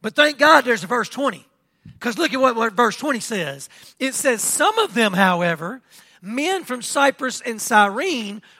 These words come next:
went to Antioch and began to speak to Greeks also." And look at this. "Telling them the good news about the Lord Jesus."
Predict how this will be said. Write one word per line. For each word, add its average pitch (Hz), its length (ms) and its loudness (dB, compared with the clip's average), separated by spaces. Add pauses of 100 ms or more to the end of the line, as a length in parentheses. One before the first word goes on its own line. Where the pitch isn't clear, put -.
(100)
went 370 320 -2
to 269 180 -8
Antioch 233 800 0
and 202 160 -6
began 262 680 -4
to 320 160 -12
speak 269 680 -6 (260)
to 233 220 -6
Greeks 254 560 -4
also." 220 540 -2
And 180 120 -10
look 240 160 -4
at 190 100 -18
this. 190 480 -6 (400)
"Telling 311 680 4
them 214 580 0 (260)
the 190 180 -6
good 233 460 -2
news 190 720 -6 (260)
about 185 320 2
the 170 100 -12
Lord 226 340 -2
Jesus." 160 640 -12